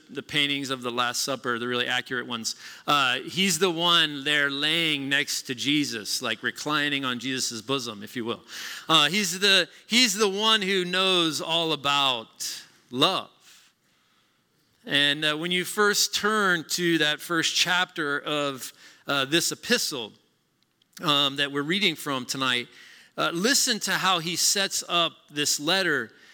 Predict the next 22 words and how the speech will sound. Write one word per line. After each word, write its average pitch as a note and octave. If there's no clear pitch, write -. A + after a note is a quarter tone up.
He E3
says, F3+
"That A#3
which A#3
was F#3+
from G3
the E3+
beginning, E3+
which D#3
we D3+
have C#3+
heard, F3
which C#3+
we D#3
have C3+
seen E3+
with C#3+
our C#3
eyes, D3+
which C#3+
we D#3
have, C3+